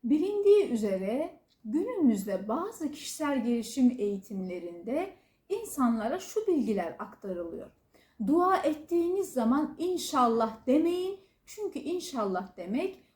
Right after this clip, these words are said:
o duadan, ettiğiniz duadan şüpheye düşmek anlamına gelir.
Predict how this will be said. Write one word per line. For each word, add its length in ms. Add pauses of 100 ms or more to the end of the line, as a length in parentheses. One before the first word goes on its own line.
(160)
o 200
duadan, 600 (100)
ettiğiniz 760
duadan 540 (260)
şüpheye 580
düşmek 440
anlamına 500
gelir. 340